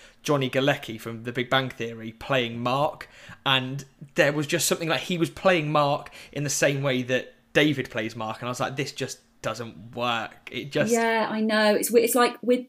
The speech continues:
Speaker 2: The American Office. I'm sh-, I've listened to a few podcasts about it and stuff, 'cause it, it probably is,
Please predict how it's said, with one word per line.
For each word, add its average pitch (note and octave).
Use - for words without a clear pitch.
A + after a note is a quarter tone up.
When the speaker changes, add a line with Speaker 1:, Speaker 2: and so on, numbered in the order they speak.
Speaker 2:
The A3+
American G#3
Office. G3+
I'm F3
sh-, -
I've A3+
listened A#3+
to A3
a -
few F#3+
podcasts F3+
about D3
it -
and D3
stuff, -
'cause E3
it, -
it F#3
probably F#3
is, E3